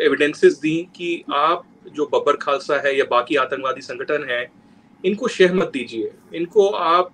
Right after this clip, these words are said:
political asylum मत दीजिए, क्योंकि ये हमारे लिए तो पहले problem कर चुके हैं, लेकिन हम तो इनसे निपट लेंगे,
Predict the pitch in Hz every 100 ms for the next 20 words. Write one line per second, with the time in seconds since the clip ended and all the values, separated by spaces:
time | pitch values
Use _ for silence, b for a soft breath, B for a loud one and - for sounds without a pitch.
0 | - 143 165 165 147 127 127 165 147 143
1 | - 117 120 160 185 - b b _ -
2 | 208 220 233 226 233 202 165 180 208 214
3 | 208 226 175 175 202 180 165 202 208 220
4 | 247 220 175 101 - _ _ - - 135
5 | 185 165 180 208 196 220 175 226 254 220
6 | 127 -